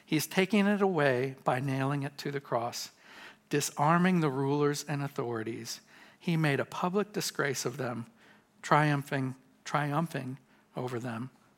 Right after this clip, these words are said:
by the cross." So in the cross, we can see that the powers of darkness are actually,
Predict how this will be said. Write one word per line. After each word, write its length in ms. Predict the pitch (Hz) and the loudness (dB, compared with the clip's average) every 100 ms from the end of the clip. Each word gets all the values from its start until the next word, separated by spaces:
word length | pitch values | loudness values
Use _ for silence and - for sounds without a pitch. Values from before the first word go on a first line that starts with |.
| - | -2
by 160 | 123 120 | 0 0
the 100 | 110 | -6
cross." 540 | - 113 104 - - _ - - - - _ _ - | -4 -4 -4 -12 -14 _ -20 -20 -20 -20 _ _ -4
So 360 | - 160 139 - - | 4 6 6 2 4
in 200 | 175 190 | 6 6
the 100 | 196 | 6
cross, 600 | - 147 131 123 - - | 8 8 8 2 -4 -4
we 160 | 190 | -4
can 180 | - 151 | 0 0
see 220 | 131 156 | 2 0
that 200 | 147 143 | 2 0
the 80 | 143 | -2
powers 600 | - 165 165 180 180 175 | -2 0 2 2 0 -2
of 160 | 143 - | -6 2
darkness 640 | 139 139 - 131 123 - - - - | 2 4 2 -2 -2 -8 -12 -18 -4
are 140 | - 165 | 2 8
actually, 480 | 175 196 - 180 | 8 6 4 4